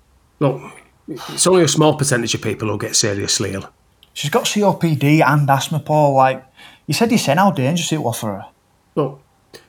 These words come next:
Speaker 1: it, it's probably gonna knock her for six. But I spoke to Soph yesterday, and even among people who have those conditions, chances are she, she won't need hospital. She's a tough cookie, your mum.
Speaker 2: Yeah, she is, I guess. I just,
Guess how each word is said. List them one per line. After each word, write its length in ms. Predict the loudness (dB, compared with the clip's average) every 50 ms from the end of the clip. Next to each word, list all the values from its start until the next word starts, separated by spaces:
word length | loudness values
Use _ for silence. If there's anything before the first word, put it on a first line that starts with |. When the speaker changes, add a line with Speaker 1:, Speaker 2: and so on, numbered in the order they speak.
| _ _ -6
Speaker 1:
it, 160 | -6 -4 -4
it's 140 | -4 -6 -2
probably 260 | 0 2 4 6 6
gonna 160 | 6 6 6
knock 140 | 6 4 2
her 60 | 0
for 120 | 0 0 0
six. 600 | 0 0 0 -2 -4 -4 -4 -4 -4 -6 -8 _ _ _ _ _ _ _ _ -20 -6 0
But 80 | 2 2
I 40 | 2
spoke 300 | 4 6 6 6 6 4
to 80 | 2
Soph 340 | 4 6 6 6 6 4 2
yesterday, 400 | 0 0 0 -2 -2 -2 0 0
and 100 | 2 4
even 220 | 6 6 6 6
among 240 | 6 6 6 6 6
people 260 | 6 6 6 6 4
who 80 | 4 4
have 160 | 2 2 2
those 220 | 2 2 2 2 2
conditions, 480 | 0 -2 0 0 -2 -2 -4 -4 -2
chances 420 | 0 2 2 4 4 4 4 4 4
are 320 | 6 6 6 4 4 2
she, 180 | -2 -4 -8 -8 -12 _ _ _ _ _ _ _ -4
she 140 | 0 0 2
won't 140 | 2 2
need 120 | 0 -2 -2
hospital. 480 | -2 -4 -6 -6 -6 -6 -8 -10 -12 _ _ -20 -20 -20 -20 -20 -20 -20 _ _ -8
She's 220 | -4 -4 -2 2
a 20 |
tough 220 | 4 4 4 4 2
cookie, 300 | 0 -2 -2 0 -2 0
your 180 | 0 0 -2
mum. 220 | -6 -8 -10 -12 -14 _ _ _ _ _ _ _ _ _ -8
Speaker 2:
Yeah, 220 | -6 -4 -2 -2 -4
she 200 | -4 -4 -4 -4
is, 120 | -2 -4
I 80 | -4 -6
guess. 500 | -4 -4 -4 -4 -6 -8 -10 -12 -14 -16 _ _ -12
I 80 | -12
just, 400 | -8 -8 -8 -8 -8 -8 -12 -14